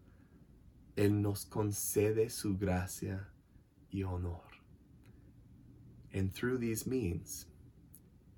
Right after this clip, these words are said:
he grants us his grace and honor. Cuando consideramos el perdón que recibimos cada misa, when we consider the forgiveness that we s-, receive every single service,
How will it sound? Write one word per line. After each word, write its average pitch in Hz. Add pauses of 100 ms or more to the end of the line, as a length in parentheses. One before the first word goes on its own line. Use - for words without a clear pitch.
(160)
he 117
grants 98
us 104
his 98
grace 95
and 90
honor. 87 (2250)
Cuando 113
consideramos 123
el 101
perdón 107
que 104
recibimos 98 (220)
cada 107
misa, 98
when 110
we 120
consider 120
the -
forgiveness 139
that 113
we 117
s-, -
receive 120
every 156
single 135
service, 98